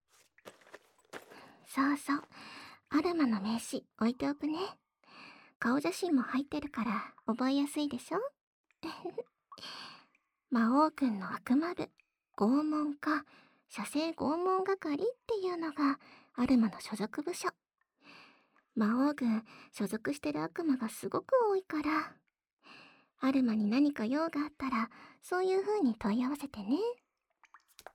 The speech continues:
何か他に質問はない？うん？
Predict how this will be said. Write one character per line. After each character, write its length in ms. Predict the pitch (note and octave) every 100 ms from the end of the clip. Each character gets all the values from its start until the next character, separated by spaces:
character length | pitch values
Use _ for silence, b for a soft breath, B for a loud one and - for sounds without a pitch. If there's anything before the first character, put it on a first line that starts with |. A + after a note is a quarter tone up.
| _ _ _ - - _ C4+
何 280 | D4+ F#4
か 240 | - D4 C4
他 280 | A3 A3+ A3+
に 140 | C4+
質 240 | - -
問 220 | B3+ C#4+ C#4+
は 100 | D4
な 160 | D4+
い？ 40 | C4+
う 40 |
ん？ 140 | A3+